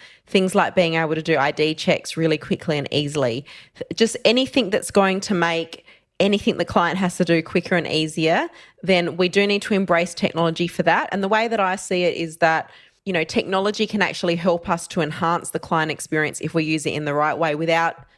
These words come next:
without actually making the relationship suffer. But in terms of the relationship piece, I think you're spot on, Ruan. It needs to go beyond just providing a good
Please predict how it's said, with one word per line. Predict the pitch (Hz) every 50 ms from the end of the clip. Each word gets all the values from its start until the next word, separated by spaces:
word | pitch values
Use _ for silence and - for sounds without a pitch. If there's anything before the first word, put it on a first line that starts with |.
| _ _ _
without | - 190 180 214 208 208 214 - -
actually | 180 - - - - 185 175 170 165 165 151 - -
making | 165 156 156 156 - - 170 160
the | 160 151
relationship | 143 147 143 139 151 147 - - 147 147 - - - -
suffer. | - - 160 151 - - - 131 117 131 - - - - _ _
But | - 208
in | 214 220
terms | - 269 247 247 262 262
of | 269 240
the | - 233
relationship | 202 185 180 170 170 175 - - 190 185 - - - -
piece, | - - 175 156 156 160 - - - - - - - - _ _ -
I | 214
think | 262 254 -
you're | 262 254
spot | 254 - - 208 208
on, | 208 214 220 214
Ruan. | 202 185 175 160 165 175
It | - -
needs | 190 190 196 190 - -
to | - 226 196 156 - _ _ _ _ _ 147
go | 180 175 175 180 180
beyond | 165 175 165 170 165 165 160 160 165
just | 170 175 - -
providing | - 180 156 170 160 156 160 160 156 147 147
a |
good | 147 147 - 160 156 156 147 143 - -